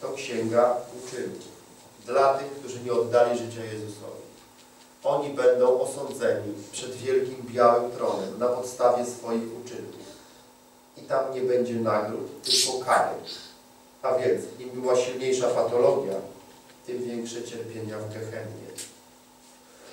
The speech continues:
Ale też druga księga została otwarta, księga życia. I w księdze życia są zapisani ci, którzy oddali życie Jezusowi tutaj. I ci ludzie nie staną przed wielkim białym tronem nigdy,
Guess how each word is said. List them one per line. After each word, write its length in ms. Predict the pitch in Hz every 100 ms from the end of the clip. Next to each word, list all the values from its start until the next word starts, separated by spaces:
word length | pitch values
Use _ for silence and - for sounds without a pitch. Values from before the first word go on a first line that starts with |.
| - - - - - -
Ale 200 | - -
też 260 | - - 110
druga 340 | - - -
księga 420 | - - 113 110
została 500 | 107 - 110 110 107
otwarta, 540 | 104 - - - 123 - -
księga 440 | - 113 113 120 120
życia. 380 | 120 113 - - - - - - - - - - - - - - - - - - - - - -
I 60 | 113
w 100 | 113
księdze 420 | 131 131 135 135
życia 300 | 127 123 123
są 180 | 123 123
zapisani 680 | 120 - - 120 117 117
ci, 100 | -
którzy 320 | 117 - 113 113
oddali 440 | 113 117 113 117
życie 280 | 117 113 113
Jezusowi 500 | 110 110 - 107 104
tutaj. 300 | 101 98 113 - 113
I 20 |
ci 180 | - 131
ludzie 460 | 123 - 117 - - - - 110
nie 160 | 135 135
staną 580 | - 135 - - - - - - - -
przed 220 | 120 113
wielkim 440 | 120 123 123 117
białym 400 | 110 113 113 110
tronem 420 | - 113 110 110 110
nigdy, 300 | 104 95